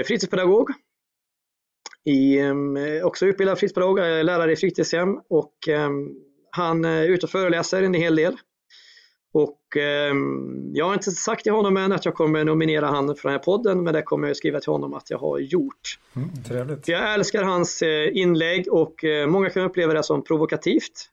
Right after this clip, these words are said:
Speaker 1: men hur han tänker, att då för barnet, är barnet i centrum och, eh, hur han har utvecklat mig som pedagog. Han har gjort mig så mycket bättre.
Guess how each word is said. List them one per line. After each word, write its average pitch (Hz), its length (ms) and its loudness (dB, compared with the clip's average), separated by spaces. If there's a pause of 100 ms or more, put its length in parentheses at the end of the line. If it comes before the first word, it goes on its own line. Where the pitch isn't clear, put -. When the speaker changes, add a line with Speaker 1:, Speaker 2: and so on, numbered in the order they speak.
Speaker 1:
men 160 500 0 (1400)
hur 175 140 4
han 170 180 0
tänker, 175 480 -2
att - 280 -14
då 147 120 0
för 156 160 0
barnet, 165 480 -2 (560)
är - 60 -10
barnet 202 320 0
i 135 40 -6
centrum 196 600 0
och, - 380 -2
eh, 151 220 0 (880)
hur 190 120 2
han 180 100 2
har 185 60 2
utvecklat 165 360 0
mig 214 240 2
som 175 120 0
pedagog. 147 500 2
Han 180 80 2
har 196 80 2
gjort 196 180 0
mig 151 380 0
så 151 400 0
mycket - 260 -4
bättre. - 380 -8